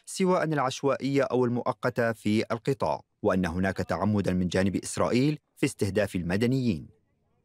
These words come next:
البيان أشار إلى أن الحرب الإسرائيلية المستمرة على غزة خلفت أكثر من مئة واثني عشر ألفًا بين قتيل ومصاب، غالبيتهم من الأطفال والنساء،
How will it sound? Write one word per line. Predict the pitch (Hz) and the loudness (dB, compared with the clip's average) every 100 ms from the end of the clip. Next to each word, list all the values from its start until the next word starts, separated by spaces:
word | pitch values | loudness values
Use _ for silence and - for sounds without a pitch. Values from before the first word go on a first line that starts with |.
| _ | _
البيان | 160 160 180 180 | 0 2 2 2
أشار | 175 160 - 156 156 | 0 0 0 0 0
إلى | 135 131 | 0 -2
أن | 135 | 0
الحرب | 123 - 131 | -2 -2 -2
الإسرائيلية | 135 - - 131 120 131 147 107 | -2 -4 -4 -2 -2 -2 0 0
المستمرة | 85 92 - 104 117 127 | 0 -4 -2 0 2 2
على | 123 131 127 | 2 0 0
غزة | 98 82 71 - _ _ | -4 -6 -14 -16 _ _
خلفت | - 107 95 - 90 | -4 -2 0 -2 -6
أكثر | - 120 - 98 | -4 -6 -2 -2
من | 90 90 | -2 0
مئة | 120 131 | 0 2
واثني | 117 - - 101 | 0 -4 -4 -4
عشر | 87 107 127 113 - | -2 -2 0 0 0
ألفًا | 131 - 143 143 - _ | -2 0 -4 -4 -12 _
بين | - 165 170 | -4 0 0
قتيل | 143 131 - 123 117 | -2 -4 -2 0 0
ومصاب، | 101 117 - 80 67 - _ _ - | 0 -2 -4 -6 -6 -10 _ _ -4
غالبيتهم | 101 95 82 90 95 92 | 0 0 0 -2 0 -2
من | 90 98 | 0 0
الأطفال | 90 101 - 98 95 | -2 -6 -2 0 0
والنساء، | 90 87 87 - 135 151 | -2 -4 -4 0 0 0